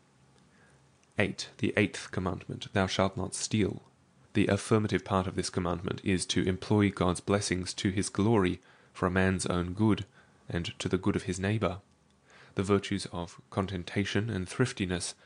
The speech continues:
cheerfully and without prodigality, enable a man to employ temporal and worldly blessings for his own and others' good, and to deal justly in buying, selling, or letting,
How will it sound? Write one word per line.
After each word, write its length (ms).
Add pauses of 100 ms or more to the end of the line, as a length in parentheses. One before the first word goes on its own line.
(400)
cheerfully 520
and 140
without 440
prodigality, 720 (760)
enable 520
a 140
man 280
to 120
employ 360
temporal 480
and 160
worldly 360
blessings 460
for 160
his 140
own 280
and 180
others' 300
good, 300 (540)
and 120
to 100
deal 380
justly 540
in 200
buying, 500
selling, 380
or 140
letting, 380